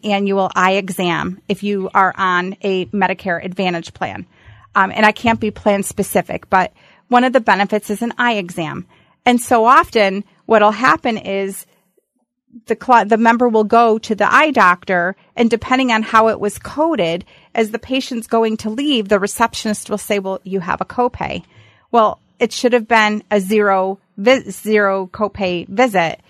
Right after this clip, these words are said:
but because they're coding it differently other than routine, it's showing up as a copay.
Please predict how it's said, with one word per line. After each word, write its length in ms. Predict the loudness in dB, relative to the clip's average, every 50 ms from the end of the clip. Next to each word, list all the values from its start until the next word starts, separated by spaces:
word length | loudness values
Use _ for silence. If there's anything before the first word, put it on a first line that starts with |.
| _ _ _ _
but 160 | -2 -2 -2
because 340 | -2 -6 -6 -4 -2 -2 -2
they're 120 | -4 -6 -8
coding 380 | -6 -4 -2 0 0 0 -2
it 160 | -4 -6 -6
differently 480 | -4 -6 -4 -2 -4 -4 -4 -4 -8 -6
other 240 | -6 -4 -4 -4 -2
than 240 | -2 -2 -2 -2 -2
routine, 720 | -6 -8 -10 -8 -4 -2 -2 0 0 -2 -2 -4 -6 -8 _ _ _ -4
it's 160 | -4 -2 -2
showing 400 | -2 -2 -2 -2 -2 -2 -2 -2
up 160 | -2 -2 -4
as 100 | -6 -8
a 60 | -8
copay. 640 | -10 -8 -8 -8 -8 -8 -8 -8 -8 -8 -10 -12